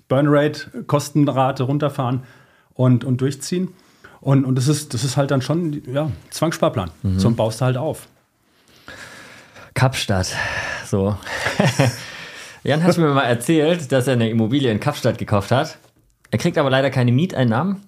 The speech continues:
Speaker 2: aber sie ist bewohnt. Vielleicht kannst du mal ganz kurz so in ein paar Sätzen erläutern, was da passiert ist, weil ich finde die Story relativ witzig.
Speaker 1: Ja, also <laughs> ich war ja motiviert, dann auch da in Kapstadt irgendwie mal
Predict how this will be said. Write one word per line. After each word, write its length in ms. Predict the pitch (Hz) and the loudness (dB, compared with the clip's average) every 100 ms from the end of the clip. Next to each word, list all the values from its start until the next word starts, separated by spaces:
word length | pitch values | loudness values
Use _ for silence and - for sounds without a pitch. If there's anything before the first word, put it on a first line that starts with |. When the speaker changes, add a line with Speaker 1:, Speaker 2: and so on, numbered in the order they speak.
| _ | _
Speaker 2:
aber 260 | - 165 190 | -4 0 2
sie 80 | 156 | 2
ist 120 | 131 | 2
bewohnt. 460 | 135 104 135 185 - - - - _ - | 2 2 2 0 -4 -16 -20 -20 _ -8
Vielleicht 320 | 127 139 143 | -2 -2 0
kannst 220 | 160 165 | -4 -2
du 40 | |
mal 140 | 151 147 | -2 0
ganz 240 | 196 208 | 0 -2
kurz 260 | - 196 190 | 0 -2 -2
so 120 | 147 | -2
in 140 | 139 | 0
ein 120 | 139 147 | 0 2
paar 180 | 185 | 0
Sätzen 300 | 165 165 - | 2 -2 -2
erläutern, 440 | 147 131 139 151 135 | 0 2 2 2 2
was 120 | 120 | 2
da 100 | 127 | 2
passiert 340 | 117 107 139 131 | 0 0 0 -2
ist, 120 | 107 | -2
weil 120 | 117 | -2
ich 80 | 117 | 0
finde 160 | 127 | 0
die 20 | 113 | 0
Story 240 | 127 113 | 2 2
relativ 380 | 110 113 113 104 | 2 0 0 -2
witzig. 400 | 127 - - - - _ - - - _ _ _ _ _ | -2 -2 -6 -6 -16 _ -20 -20 -20 _ _ _ _ _
Speaker 1:
Ja, 260 | - 175 165 - | 0 2 0 -2
also 400 | 156 139 147 120 - - | 0 4 4 0 -4 -2
<laughs> 200 | 196 - | -2 -2
ich 160 | 151 127 | -4 0
war 120 | 147 | 2
ja 100 | 156 | 4
motiviert, 380 | 151 147 139 160 | 2 0 -2 0
dann 120 | 135 | 0
auch 220 | 131 131 | 0 -2
da 120 | - 127 | -2 -2
in 60 | |
Kapstadt 520 | 123 127 - 127 - 113 | -2 -2 0 -2 -2 -6
irgendwie 280 | 139 131 127 | -2 2 4
mal 380 | 123 120 123 | 4 4 2